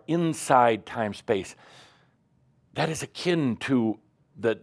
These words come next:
the, the tiger in its cage, uh, but with the door open, the tiger in its cage and saying, "I'm trapped in here. This is my reality. This is where I exist." The damn door is open. And just as it is for each and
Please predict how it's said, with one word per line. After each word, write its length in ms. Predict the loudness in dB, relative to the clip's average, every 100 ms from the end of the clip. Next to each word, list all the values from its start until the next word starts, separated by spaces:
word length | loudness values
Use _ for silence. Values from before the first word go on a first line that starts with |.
| -2
the, 300 | -2 -2 -4 -8
the 120 | -8
tiger 640 | -6 2 2 4 0 -2 -2
in 180 | -4 -4
its 240 | -4 -12
cage, 760 | -10 -4 -2 0 -4 -8 -18 -18 _ _ _ _ _ _ _
uh, 260 | 0 2 2 -2 -10 -18 -20 -6
but 140 | -6
with 120 | -4
the 60 | -8
door 400 | 2 6 6 6
open, 480 | 6 4 -4 -4 -12 _ _ _ _ _
the 140 | -12 -4
tiger 340 | 0 4 4
in 60 | 2
its 120 | -4
cage 440 | 0 4 4 2 _ -16
and 100 | -4
saying, 200 | 0 2
"I'm 80 | 0
trapped 400 | 2 2 2 -4
in 100 | -8
here. 280 | -8 -14 -16 _ _ _ _ _ _ _ -8
This 160 | -8
is 80 | -4
my 140 | 2 4
reality. 560 | 6 6 6 4 0
This 180 | -2 -2
is 80 | 0
where 120 | 2
I 40 |
exist." 260 | 2 0 -4 -8 -20 -20 _ -2
The 80 | 2
damn 360 | 6 4 6
door 300 | 6 8 6
is 120 | 4 6
open. 500 | 4 4 -4 -4 -18 _ _ _ _ _ _ _ -14
And 160 | -10 -4
just 320 | -4 -4 -4
as 160 | -2
it 100 | -2
is 160 | -2 -4
for 180 | -8 -8
each 340 | -6 -6 -8 -10
and 160 | -10